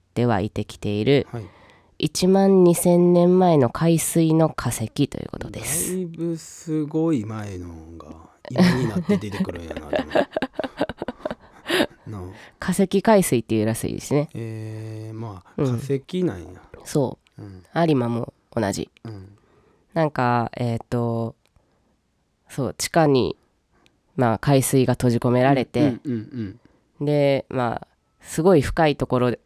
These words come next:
Speaker 1: にあるから、まあ、
Speaker 2: うん、うん。
Speaker 1: マグマで熱せられて熱い状態。
Speaker 2: はい、はい。それで吹い-、吹き出してきてるってことや。
Speaker 1: そう、なんか断層を通じて
Speaker 2: うん。
Speaker 1: 吹き出してきてる。
Speaker 2: すごいな。
Speaker 1: で、なんか、
Speaker 2: うん。
Speaker 1: まあ、むっちゃ長くて難しいカタカナの名前やったから、
Speaker 2: うん。
Speaker 1: は-、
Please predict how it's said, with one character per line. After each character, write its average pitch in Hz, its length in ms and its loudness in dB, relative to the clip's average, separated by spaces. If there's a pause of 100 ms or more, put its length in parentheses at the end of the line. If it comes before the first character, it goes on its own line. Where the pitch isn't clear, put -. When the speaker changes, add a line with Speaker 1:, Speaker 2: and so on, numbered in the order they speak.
(140)
Speaker 1:
に 113 180 0
あ 117 100 -2
る 113 100 -2
か 107 140 -4
ら、 104 240 -4
ま 117 140 0
あ、 - 20 0
Speaker 2:
う 104 40 0
ん、 - 20 0
う - 20 2
ん。 - 20 6
Speaker 1:
マ 131 120 6
グ 117 80 2
マ 104 140 2
で - 220 -2
熱 113 240 0
せ 117 80 -2
ら 107 120 -4
れ - 80 -10
て - 120 -10
熱 110 300 -2
い 67 80 -2
状 - 220 -6
態。 - 180 -14
Speaker 2:
は - 20 -20
い、 - 40 -20
は - 20 -20
い。 - 40 -20 (340)
そ - 260 -6
れ 143 100 -2
で 131 100 -6
吹 117 280 -8
い-、 - 140 -16
吹 - 240 -14
き 104 40 -10
出 98 100 -12
し - 60 -16
て 98 120 -16
き - 100 -20
て 110 120 -14
る 104 40 -10
っ - 20 -10
て - 40 -2
こ 147 80 0
と - 120 -4
や。 92 60 -14
Speaker 1:
そ - 40 -
う、 139 40 0
な 139 80 2
ん 131 80 0
か 113 280 0
断 147 280 6
層 143 360 4
を 135 80 0
通 139 320 0
じ 131 140 -4
て - 340 0
Speaker 2:
う 120 80 -8
ん。 101 120 -12 (540)
Speaker 1:
吹 - 200 -4
き - 20 -4
出 110 80 -2
し - 100 -6
て - 80 -10
き - 60 -16
て - 100 -8
る。 - 120 -18 (240)
Speaker 2:
す 101 300 -16
ご 117 240 -8
い 90 120 -10
な。 80 140 -20 (520)
Speaker 1:
で、 131 300 2
な 131 240 0
ん 131 80 -2
か、 101 260 -2 (220)
Speaker 2:
う 107 40 -18
ん。 101 40 -14
Speaker 1:
ま 139 120 4
あ、 127 40 6
む 127 120 4
っ - 40 -4
ち 147 120 2
ゃ 143 180 4 (200)
長 156 260 4
く 151 140 -2
て 110 460 2
難 131 340 2
し 113 160 -2
い - 40 -4
カ - 140 -4
タ 120 120 0
カ 135 120 2
ナ 120 120 2
の 110 100 2
名 110 120 2
前 113 160 4
や 107 60 0
っ - 40 -6
た - 100 -8
か 98 80 -6
ら、 107 240 -4
Speaker 2:
う 131 40 -10
ん。 - 20 -8
Speaker 1:
は-、 123 120 -4